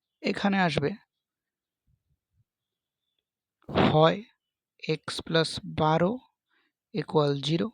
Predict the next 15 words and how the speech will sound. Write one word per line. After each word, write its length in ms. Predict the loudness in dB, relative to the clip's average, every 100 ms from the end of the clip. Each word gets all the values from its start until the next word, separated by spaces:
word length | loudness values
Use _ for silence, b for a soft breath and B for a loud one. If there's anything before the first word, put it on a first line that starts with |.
| _ _ _ _
বা 240 | -4 0 0 -4 _ _ _ _ _ _ _ -6
x 240 | -2 -2 -4 -14 -10 -6
minus 320 | -4 -4 -6 -8 -4 -2
nine 240 | 0 -2 -4
equal 300 | -4 -4 -4 -10
zero, 180 | -12 -10 -6
কিন্তু 320 | -6 -4 -6 -6 -12 _ _ _ _ _ _ _ _
এখান 200 | -4 -4 -4
থেকে 140 | -6 -4 -4
x 20 | -2 -2
minus 260 | -2 -4 -2 0
বারো, 180 | 0 -4 _ _ -10
x 160 | -10 -10 -12
থেকে 180 | -12 -12 -14 _ -18
nine। 180 | -18